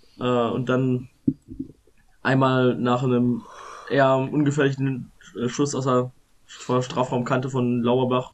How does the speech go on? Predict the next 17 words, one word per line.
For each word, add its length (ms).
den 220
Torhüter 240
klatschen 320
lässt, 220
Marx 460
direkt 240
vorm 180
Torwart, 520
den 340
er 60
leider 340
nicht 240
vorbeilegen 480
kann, 240
sondern 300
den 80
Torhüter 360